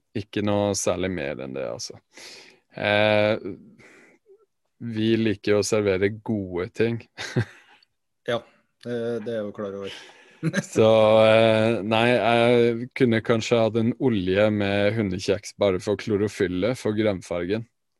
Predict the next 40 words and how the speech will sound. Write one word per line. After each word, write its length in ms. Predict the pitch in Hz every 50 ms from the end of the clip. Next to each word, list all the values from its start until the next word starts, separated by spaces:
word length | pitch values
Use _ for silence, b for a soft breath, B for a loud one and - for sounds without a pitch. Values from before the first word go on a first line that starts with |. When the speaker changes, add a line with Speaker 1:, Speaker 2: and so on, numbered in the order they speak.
| _ _ _ _ _ -
Speaker 2:
Mm. 140 | 190 196 160
Speaker 1:
Eh, 180 | 120 104 101 104 101
men 200 | 101 101 101 104
jeg 80 | 107 110
ville 200 | 107 101 98 101
nok 240 | 104 101 - 110
ikke 240 | 98 - - 110 110
ha 80 | 113 110 104
brukt 360 | 98 98 92 - - - _
den 140 | - 98 95 -
til 120 | - 98 95
så 120 | - 110
mye 200 | 104 104 95 92
mer, 400 | 92 87 87 87 90 90 101 101 95
altså. 240 | - - - - - - _ _ _ _ _ _ _ _ _ _ _ _ _ _ B B B B B B B B B B -
Speaker 2:
Nei, 80 | 120 113
for 80 | 123 117
det 120 | 123 139
er, 100 | 151 170 160 151 139
det 100 | 131 135
er 60 | 147 160
jo 120 | 151 127
også 200 | 117 - - 135
et 120 | 135 - -
bruksområde 580 | 127 - - - - 113 110 104 104 107 101 -
til 220 | - 117 113 127 131
hundekjekser. 640 | 143 156 139 117 107 - 101 - - - 117 107 - - _
Eh, 520 | - 135 127 120 117 113 113 113 113 117 117 113
den 140 | 123 117 117
kan 140 | 143 127 113
jo 60 | 107
brukes 260 | 113 117 110 - 101
som 140 | - 131 131 123
en 60 | 120
fargeplante, 720 | - 143 143 123 110 104 - 107 101 101 - - 107 104 -
for 200 | _ - 117 113
den 180 | 113 113 113 110
gir 160 | 107 120 131
en 80 | 143
sånn 220 | 139 147 143 135